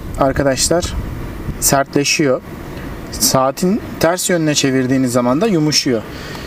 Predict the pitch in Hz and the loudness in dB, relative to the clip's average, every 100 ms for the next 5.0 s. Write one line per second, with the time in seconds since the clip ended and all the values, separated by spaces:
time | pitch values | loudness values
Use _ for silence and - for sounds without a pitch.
0 | - - - 170 180 190 214 196 170 160 | -2 0 2 2 2 2 2 2 2 2
1 | 175 - 165 185 196 170 170 165 160 160 | 2 2 2 2 2 2 2 2 2 2
2 | 170 185 170 143 131 135 160 240 - - | 0 2 2 2 2 2 2 0 -6 -4
3 | - - - - 143 - 160 160 - 147 | -4 -4 -2 0 0 0 0 0 0 0
4 | 156 156 160 160 175 151 135 117 123 | 0 0 2 2 2 2 2 0 0